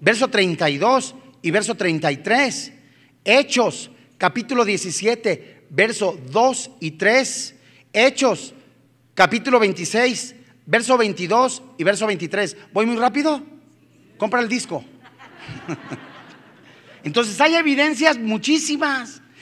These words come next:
Y Pablo está diciendo, "Cristo resucitó porque las Escrituras lo dicen". ¿Quién? El Antiguo Testamento. Entonces, mis amados hermanos, podemos citar, por lo menos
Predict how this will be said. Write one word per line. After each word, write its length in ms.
Y 140
Pablo 300
está 220
diciendo, 480
"Cristo 360
resucitó 840
porque 320
las 180
Escrituras 580
lo 140
dicen". 720
¿Quién? 520
El 100
Antiguo 420
Testamento. 1300
Entonces, 500
mis 180
amados 380
hermanos, 540
podemos 380
citar, 640
por 160
lo 80
menos 360